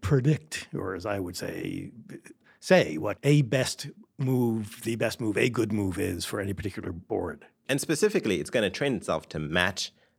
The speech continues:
Speaker 2: that data that you generated since we last spoke. So those labels, that's its notion of correct.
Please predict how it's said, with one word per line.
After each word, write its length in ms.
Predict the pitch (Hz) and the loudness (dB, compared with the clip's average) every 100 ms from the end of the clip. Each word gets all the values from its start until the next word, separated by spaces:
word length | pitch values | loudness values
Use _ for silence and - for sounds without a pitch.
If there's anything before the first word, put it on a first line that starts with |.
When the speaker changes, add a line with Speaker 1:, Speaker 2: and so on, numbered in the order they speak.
| - | -2
Speaker 2:
that 320 | 82 73 - | 0 0 0
data 260 | 92 87 73 | 2 4 2
that 220 | 67 - | -2 -2
you 100 | 85 | -2
generated 680 | 78 73 65 58 52 - - _ | 0 -2 -2 -4 -4 -10 -12 _
since 240 | - 67 | -8 -6
we 80 | - | -2
last 260 | 65 60 - | -4 -4 -8
spoke. 380 | - 60 - - - - | -4 -4 -4 -20 -20 -6
So 160 | 104 | -2
those 240 | 95 95 85 | 0 0 2
labels, 560 | 92 104 139 175 156 - - _ | 2 2 2 0 -4 -18 -20 _
that's 360 | 92 117 143 - | 0 2 2 -2
its 160 | 107 104 | -4 0
notion 320 | 90 78 78 | 0 0 -4
of 160 | 67 | -6
correct. 520 | - 78 65 - - | -6 -4 -4 -6 -18